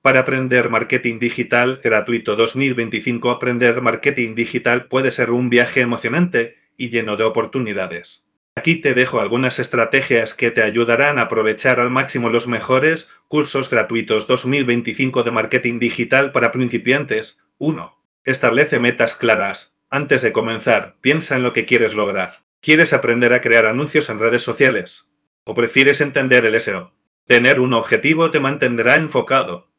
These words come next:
Dos. Dedica tiempo regularmente. La consistencia es clave.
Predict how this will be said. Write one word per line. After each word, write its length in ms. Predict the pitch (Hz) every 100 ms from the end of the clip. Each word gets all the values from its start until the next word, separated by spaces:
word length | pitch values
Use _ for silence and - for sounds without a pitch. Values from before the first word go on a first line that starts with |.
| _ _
Dos. 460 | 156 151 - - _ _ _
Dedica 520 | 120 120 147 135 131
tiempo 340 | 127 135 127
regularmente. 920 | 127 127 117 131 123 131 135 95 90 -
La 160 | 120 120
consistencia 880 | 113 107 110 147 175 175 156 135 131
es 200 | 120 -
clave. 500 | - 104 92 82 _